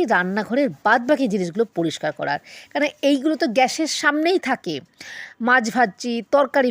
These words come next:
ভাজছি, তেল টেল কিন্তু ছিটকে চলে যায়। আর ভিডিওটা না, মানে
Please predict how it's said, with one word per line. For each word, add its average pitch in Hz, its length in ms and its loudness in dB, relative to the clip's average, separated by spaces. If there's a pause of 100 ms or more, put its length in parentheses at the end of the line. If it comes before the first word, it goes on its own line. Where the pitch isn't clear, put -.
ভাজছি, 226 280 -2 (180)
তেল 226 280 -4
টেল 247 120 0 (100)
কিন্তু 262 160 -8 (120)
ছিটকে - 300 -10 (100)
চলে 156 260 -4
যায়। 135 160 -6 (1700)
আর 160 220 -2 (520)
ভিডিওটা 226 420 -2 (100)
না, 269 80 2 (640)
মানে 170 160 -2